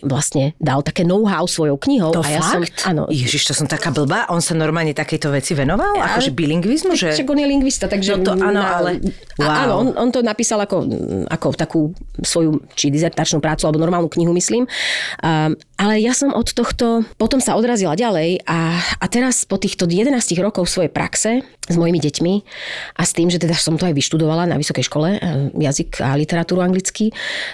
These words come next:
Speaker 1: tak som si povedala, že jak ma začali tí ľudia oslovovať s otázkami, že ako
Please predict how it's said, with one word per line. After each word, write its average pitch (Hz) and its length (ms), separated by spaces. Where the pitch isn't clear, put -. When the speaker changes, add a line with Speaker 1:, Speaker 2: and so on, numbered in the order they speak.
Speaker 1:
tak 185 160
som - 80
si 202 140
povedala, 196 420
že 190 480
jak 190 200
ma 196 100
začali 208 260
tí 190 100
ľudia 196 420
oslovovať 180 540
s 165 100
otázkami, 170 400
že 165 140
ako 185 180